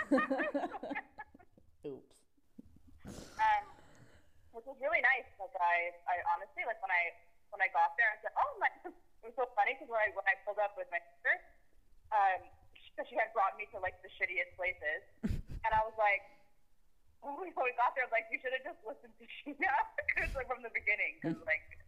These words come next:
Speaker 1: <laughs> you don't know what you're talking about. And this, like, is actually really cute. Anyway, pretty much what happened was, um, kind of a, a weird situation. Uh, so we pulled up the park. As we're pulling up,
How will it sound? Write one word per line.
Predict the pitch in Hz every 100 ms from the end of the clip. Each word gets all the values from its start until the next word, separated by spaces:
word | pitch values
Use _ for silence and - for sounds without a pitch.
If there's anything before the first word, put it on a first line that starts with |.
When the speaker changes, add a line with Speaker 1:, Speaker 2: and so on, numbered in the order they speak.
| -
Speaker 1:
<laughs> | - -
you | 254
don't | 254 247
know | 247
what | 226
you're | - -
talking | 208 - - 185
about. | 175 214 - - - -
And | 220
this, | 220
like, | 220 -
is | 190
actually | 202 - 202 185
really | 175 170 -
cute. | 170 - - - 247
Anyway, | 269 202 - - -
pretty | 320
much | 392 381 233
what |
happened | 190 175 170 165
was, | 160 156 156 - - - - - - - - -
um, | 180 170 170 - - - -
kind | 226
of | 226
a, | 190 175 165 165 - - -
a | 170 170 -
weird | 165
situation. | 170 165 165 160 - 160 156 160 - - - - -
Uh, | 165 160 151 - - - - - - - - -
so | -
we | 214 208
pulled | 247 294
up | 202 - - -
the | - 151
park. | 139 135 - - - - - - - -
As | - -
we're | 480 -
pulling | 466 - 403 -
up, | 180